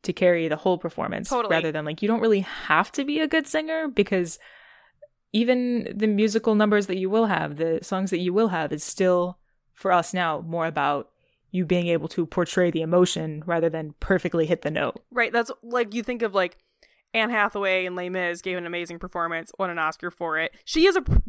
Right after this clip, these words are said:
Speaker 2: pretty good
Speaker 1: Mm-hmm.
Speaker 2: singer, I would say. But, like, they did all the singing live. It wasn't so much about, like, having, like, pristine vocals. It was more about, like, the vocal performance and the acting performance.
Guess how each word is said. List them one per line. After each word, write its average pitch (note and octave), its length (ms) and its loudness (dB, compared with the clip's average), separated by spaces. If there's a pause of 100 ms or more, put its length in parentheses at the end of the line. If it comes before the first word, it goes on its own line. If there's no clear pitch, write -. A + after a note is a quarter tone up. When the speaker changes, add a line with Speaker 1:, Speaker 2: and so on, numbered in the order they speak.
(120)
Speaker 2:
pretty F#3+ 160 6
good F#3 120 2
Speaker 1:
Mm-hmm. F#3 60 -6
Speaker 2:
singer, F3 260 -2
I F#3 80 -4
would F3 120 -8
say. E3+ 160 -4
But, A3+ 180 0
like, B3 140 0
they C#4+ 100 -2
did C#4+ 120 -2
all C#4+ 120 8
the B3+ 120 -8
singing B3 280 -4
live. F3 600 2
It A3+ 80 0
wasn't C#4 300 2
so D4 100 0
much A#3+ 220 2
about, G#3 260 4
like, F#3+ 200 2
having, G3 240 -2
like, F#3+ 180 -6
pristine G#3 600 2
vocals. F3+ 680 0 (280)
It - 60 -2
was A3+ 100 2
more G#3+ 180 2
about, G3+ 140 2
like, F3+ 140 -4
the G3 80 -6
vocal F#3 340 -2
performance F3 840 -4
and F#3 100 -8
the F3 100 -6
acting E3 340 -6
performance. E3 920 -10